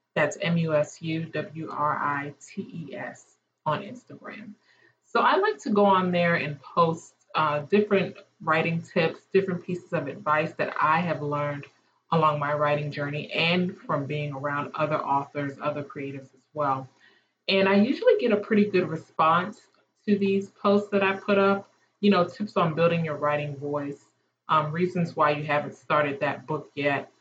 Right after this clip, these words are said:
Things like that tend to get a lot of, um, different responses online and offline. So I just wanted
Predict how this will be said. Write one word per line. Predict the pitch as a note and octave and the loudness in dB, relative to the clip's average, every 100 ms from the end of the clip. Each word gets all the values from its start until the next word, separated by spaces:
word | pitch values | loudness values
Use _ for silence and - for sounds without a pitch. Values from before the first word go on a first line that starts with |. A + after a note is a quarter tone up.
| _ _ | _ _
Things | A3 B3+ B3+ | -2 0 0
like | F#3 E3+ | -2 0
that | E3+ D3 - | 0 0 -2
tend | E3 D#3+ | -6 -4
to | D3 | -6
get | D3+ - | -6 -4
a | D3 | -4
lot | C#3+ C#3+ D3 C#3+ | 0 0 0 -2
of, | C#3+ C#3 C3 C3 | -6 -6 -8 -10
um, | D3 C#3+ C#3 | -10 -10 -10
different | D3 - - | -12 -14 -18
responses | C3 _ D3+ D3 - D3+ C#3+ - _ _ _ _ _ _ - | -20 _ -2 -2 -6 -12 -12 -14 _ _ _ _ _ _ 2
online | F3 F3+ F3+ F3+ F3+ F3+ F3 F3 | 4 4 2 0 2 4 4 0
and | D#3+ E3 | -2 -4
offline. | - C#3+ - - - - - - | 0 -2 -2 -6 -8 -10 -10 0
So | G3+ F#3 F3+ | 2 4 2
I | G#3 C4+ | 0 0
just | F#4+ - G3+ | -2 -2 2
wanted | F#3+ F3 | 2 0